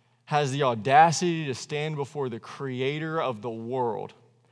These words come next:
the one who has seen and knows every sin that he has ever committed up until this point, and he has the audacity to stand before the only good and perfect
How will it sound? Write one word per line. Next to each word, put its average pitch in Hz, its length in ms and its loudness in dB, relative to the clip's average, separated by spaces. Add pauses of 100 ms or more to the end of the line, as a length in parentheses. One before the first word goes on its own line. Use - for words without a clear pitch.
(280)
the 139 80 0
one 160 420 0
who 180 220 2
has 143 380 0 (160)
seen 190 580 0
and 147 380 -4
knows 143 440 2 (220)
every 185 580 4
sin 160 600 2
that 139 120 -2
he 147 120 -2
has 139 160 2 (120)
ever 180 380 4
committed 156 540 -2
up 170 180 4
until 180 240 0
this 143 160 -2
point, 185 400 -2 (340)
and 147 160 0
he 175 300 4
has 180 220 8
the 165 100 0
audacity 175 680 6
to 143 100 0
stand 185 420 -2
before 160 240 -6
the 147 220 -2
only 208 480 2
good 180 420 4
and 151 180 -4
perfect 185 520 -2